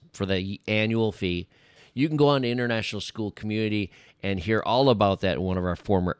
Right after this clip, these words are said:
episodes, episode thirty, where I interviewed the website owner and creator of that. Go back and listen to that episode.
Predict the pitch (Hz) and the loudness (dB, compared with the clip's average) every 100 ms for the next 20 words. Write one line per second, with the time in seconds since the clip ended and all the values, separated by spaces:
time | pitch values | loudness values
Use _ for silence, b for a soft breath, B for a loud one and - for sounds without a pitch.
0 | - 90 87 - 85 82 - 82 92 - | -4 -4 -4 -2 -4 -4 -4 -6 -4 -4
1 | 87 82 - 101 95 90 - - - 87 | -4 -6 -2 2 2 0 -4 -12 -10 -4
2 | 90 - 107 113 113 101 101 95 92 87 | -2 -2 0 2 2 2 0 0 -2 -2
3 | 87 104 107 - 98 - 98 98 95 85 | 0 0 0 -2 -2 -2 -4 -2 -4 -4
4 | 85 82 98 95 95 95 90 85 90 90 | -6 -8 -4 -2 -2 -2 -4 -2 0 -2
5 | - b b _ - 131 139 127 120 120 | -6 b b _ 0 2 4 4 2 0
6 | 110 - 113 107 - 98 - 92 90 | 0 0 2 0 -2 -4 -2 0 0